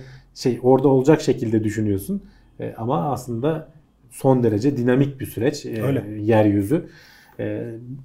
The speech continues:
Speaker 1: burada diyorlar ki jeologlar, bundan sonra hani biz bir yerde bir şelale falan gördüğümüz zaman, "Ha, burada bir je-, jeolojik bir olay olmuş." diye düşünürdük diyor. Ve onu araştırmaya başladık.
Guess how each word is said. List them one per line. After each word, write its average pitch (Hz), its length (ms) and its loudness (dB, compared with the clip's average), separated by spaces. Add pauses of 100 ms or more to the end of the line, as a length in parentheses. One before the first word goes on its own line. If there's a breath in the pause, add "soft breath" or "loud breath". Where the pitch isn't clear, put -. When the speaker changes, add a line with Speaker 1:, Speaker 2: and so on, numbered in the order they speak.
(100)
Speaker 1:
burada 165 560 8
diyorlar 220 260 6
ki 156 60 0
jeologlar, 135 580 4 (120)
bundan 160 300 4
sonra 175 220 0
hani 143 300 0 (200)
biz 135 180 0
bir 143 60 6
yerde 139 260 4
bir 123 60 -2
şelale 131 440 0
falan 131 320 -4
gördüğümüz 147 440 -2
zaman, 131 200 -2
"Ha, 139 180 0
burada 127 240 0
bir 131 60 -2
je-, 127 300 -8
jeolojik 127 560 0
bir 135 200 -6
olay 139 260 8
olmuş." 104 420 2 (320 soft breath)
diye 113 200 4
düşünürdük 151 640 0
diyor. 113 220 -4 (360 soft breath)
Ve 147 60 4
onu 143 200 10
araştırmaya 110 600 4
başladık. 127 500 -6